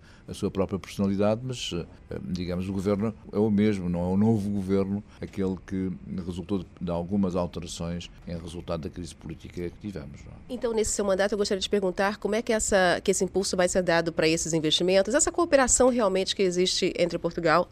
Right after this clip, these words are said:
Speaker 2: Angola e Moçambique.
Speaker 1: Olha, eh, eh, digamos, não há, não há muitas alterações a fazer. É, é preciso que nós conheçamos, e os moçambicanos também, as oportunidades que existem para as empresas,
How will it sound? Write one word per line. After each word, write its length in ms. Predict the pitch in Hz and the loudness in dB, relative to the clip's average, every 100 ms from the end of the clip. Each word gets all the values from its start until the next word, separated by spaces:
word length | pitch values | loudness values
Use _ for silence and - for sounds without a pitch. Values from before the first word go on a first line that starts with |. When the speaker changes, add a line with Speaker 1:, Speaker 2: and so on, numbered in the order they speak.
| - | -2
Speaker 2:
Angola 420 | 156 156 214 208 | 2 4 4 4
e 60 | |
Moçambique. 480 | 208 - 156 - - - | 0 0 -2 -4 -10 -4
Speaker 1:
Olha, 280 | 143 127 | -2 0
eh, 220 | 73 98 80 - - | -2 -4 -6 -10 -12
eh, 180 | - 76 69 | -10 -10 -8
digamos, 400 | 95 101 104 95 | -4 2 4 4
não 180 | 107 110 | 6 6
há, 240 | 117 127 - | 6 4 0
não 400 | 113 107 104 104 | 0 4 4 4
há 100 | 113 | 4
muitas 380 | 113 117 113 113 | 2 0 0 2
alterações 520 | 113 107 104 117 107 | 2 0 -4 -2 -2
a 40 | 113 | -2
fazer. 380 | 127 101 95 | -2 0 0
É, 260 | 85 78 78 | 0 -6 -8
é 40 | |
preciso 600 | 90 - 104 92 85 87 67 - | -10 -6 -6 -4 -6 -10 -10 -6
que 340 | 104 95 85 - - | -2 -2 -4 -10 -4
nós 240 | 92 104 104 | 0 2 0
conheçamos, 800 | - 95 - 95 85 76 - - - | -2 -2 -2 -4 -4 -6 -14 -16 -14
e 60 | |
os 140 | 82 87 | -14 -12
moçambicanos 680 | 87 85 85 85 85 82 | -10 -10 -10 -10 -10 -12
também, 540 | - 95 90 98 107 123 - - | -6 -4 0 0 0 -6 -14 -16
as 160 | - 87 | -8 -2
oportunidades 720 | 98 - - 101 95 104 98 | -2 -2 -2 0 2 0 -2
que 100 | - | -6
existem 440 | 95 98 107 107 101 | -8 -8 -6 -4 -2
para 460 | 98 90 85 - | 0 0 0 -2
as 140 | 90 85 | -4 -4
empresas, 800 | 90 85 95 101 104 113 113 | -6 -2 -2 -2 -4 -8 -10